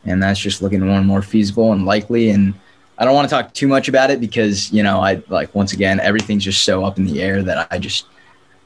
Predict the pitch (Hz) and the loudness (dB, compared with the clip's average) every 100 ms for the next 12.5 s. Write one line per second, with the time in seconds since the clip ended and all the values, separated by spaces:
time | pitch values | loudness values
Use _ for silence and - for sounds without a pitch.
0 | _ _ - - 110 117 117 117 - 120 | _ _ -12 -2 0 2 4 2 2 2
1 | 135 131 131 131 123 165 196 98 90 104 | 2 2 0 -2 0 -2 -2 -6 0 2
2 | 101 - 101 98 95 95 95 _ _ 104 | 2 0 0 2 2 -2 -6 _ _ -2
3 | 110 104 98 110 110 120 110 104 104 101 | 0 0 0 0 0 2 2 2 0 0
4 | 98 - - 92 104 107 - 113 104 101 | 0 -6 -8 -2 0 0 0 0 2 4
5 | 101 101 98 98 98 _ _ _ _ - | 2 2 0 -2 -6 _ _ _ _ -2
6 | 101 101 98 98 _ _ - - - 98 | 0 0 -2 -4 _ _ -10 -6 0 2
7 | 101 101 98 98 _ _ _ _ - 107 | 2 2 0 -6 _ _ _ _ -4 2
8 | 101 95 92 107 104 _ _ _ _ - | 4 4 0 -4 -8 _ _ _ _ -8
9 | - 147 123 107 123 123 107 - 117 107 | 0 0 2 2 2 0 -2 0 -2 0
10 | 104 104 101 101 98 92 98 98 95 - | 0 2 2 2 0 -2 -2 -2 -4 -10
11 | _ _ _ _ - 95 92 87 98 - | _ _ _ _ -6 0 0 0 -2 -2
12 | 92 - 98 - - | -4 -2 -2 -2 -6